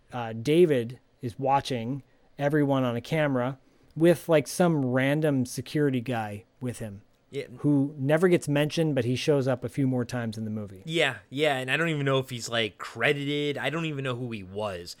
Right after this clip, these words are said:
Speaker 2: like, actor-wise.
Speaker 1: Yeah. N-, yeah, I was trying to track that too, but I didn't find it.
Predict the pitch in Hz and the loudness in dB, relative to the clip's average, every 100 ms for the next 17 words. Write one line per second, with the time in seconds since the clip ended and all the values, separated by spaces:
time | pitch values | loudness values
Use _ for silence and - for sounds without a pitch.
0 | - - 127 127 123 120 127 104 85 78 | -18 -4 -4 0 2 2 -2 -6 -6 -10
1 | 71 - - _ _ _ _ 135 135 113 | -14 -16 -18 _ _ _ _ -2 -2 -2
2 | 98 _ - - 143 135 139 127 135 127 | -8 _ -14 -4 -2 0 0 2 0 -2
3 | - - 147 135 143 127 123 110 - 120 | -8 -4 -2 0 0 -2 -2 -8 -6 -6
4 | 104 107 107 104 98 107 107 104 | -6 -8 -8 -10 -10 -10 -10 -12